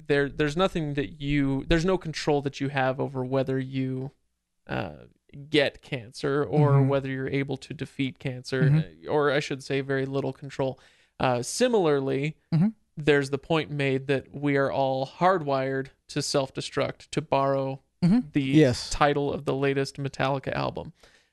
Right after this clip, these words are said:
Speaker 1: Um, <laughs> we are, this, this is a part of us, uh, that we don't just do it physically, but we do it, uh, mentally and emotionally and spiritually as well.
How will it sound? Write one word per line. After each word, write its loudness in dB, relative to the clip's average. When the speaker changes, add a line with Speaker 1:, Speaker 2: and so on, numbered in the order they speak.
Speaker 1:
Um, 0
<laughs> -8
we 4
are, 4
this, 4
this 2
is -4
a 0
part 2
of -2
us, -16
uh, 2
that 2
we -2
don't 0
just 0
do 2
it -4
physically, -4
but -2
we -4
do 0
it, -4
uh, -2
mentally 0
and -4
emotionally -2
and -8
spiritually -2
as -4
well. 0